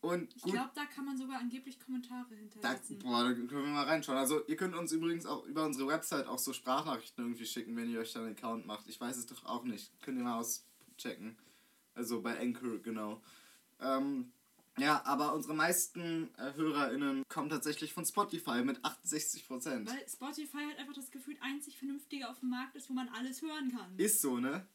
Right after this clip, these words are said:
Speaker 2: Außer halt irgendwelche Vinylpressungen von den achtzehnhundertdreiundsiebzig oder so,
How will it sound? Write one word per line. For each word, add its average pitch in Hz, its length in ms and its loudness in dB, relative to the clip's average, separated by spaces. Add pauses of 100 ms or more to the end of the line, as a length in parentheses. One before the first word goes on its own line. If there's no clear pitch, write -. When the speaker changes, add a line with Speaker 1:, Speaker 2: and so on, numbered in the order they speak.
(140)
Speaker 2:
Außer 285 280 -6
halt 302 120 -8
irgendwelche 294 480 -6
Vinylpressungen 294 720 -2
von 277 320 -4 (120)
den 254 220 0
achtzehnhundertdreiundsiebzig 262 1400 -2
oder 226 180 -4
so, 226 340 -4